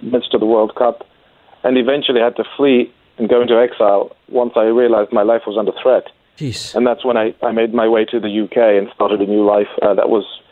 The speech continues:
Speaker 1: uh, for about twelve years. And then, like I said, in twenty fifteen, made our way to Australia because my wife's Australian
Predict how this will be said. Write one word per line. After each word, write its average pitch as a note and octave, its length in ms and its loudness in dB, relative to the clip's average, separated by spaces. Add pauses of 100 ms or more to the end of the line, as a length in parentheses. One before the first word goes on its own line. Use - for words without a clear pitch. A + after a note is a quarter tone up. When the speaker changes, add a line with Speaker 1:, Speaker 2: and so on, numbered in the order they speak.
(360)
Speaker 1:
uh, G2 220 0 (580)
for A#2+ 120 0
about G2+ 240 0
twelve A2 200 -2
years. A2 260 0
And A2+ 120 -6
then, A2+ 160 -4
like A#2+ 240 -2
I G#2+ 140 -2
said, A2 180 0
in A#2 120 -6
twenty A2+ 240 0
fifteen, A2+ 420 0
made A2 140 4
our G#2 120 2
way G#2+ 180 2
to A2 100 -4
Australia G#2 440 2
because - 260 -6
my G#2 100 2
wife's G#2+ 280 0
Australian A2+ 440 0